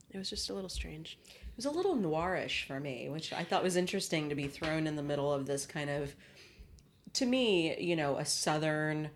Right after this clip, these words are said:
Speaker 2: a southern summer story. It's very sweaty and gr-, and kinda gritty. Um, my own experience of growing up in the <laughs> South. Um,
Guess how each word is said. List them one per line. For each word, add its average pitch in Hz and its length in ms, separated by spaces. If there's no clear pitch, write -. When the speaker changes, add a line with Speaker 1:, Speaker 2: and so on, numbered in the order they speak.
Speaker 2:
a 170 60
southern 165 360
summer 147 440
story. 143 600
It's 135 140
very 147 240
sweaty 139 680
and 135 180
gr-, 135 80
and 151 120
kinda 151 240
gritty. 139 760
Um, 151 240
my 196 160
own 202 100
experience 143 520
of 135 120
growing 139 260
up 135 120
in 135 80
the 131 80
<laughs> 135 120
South. 165 460
Um, 147 400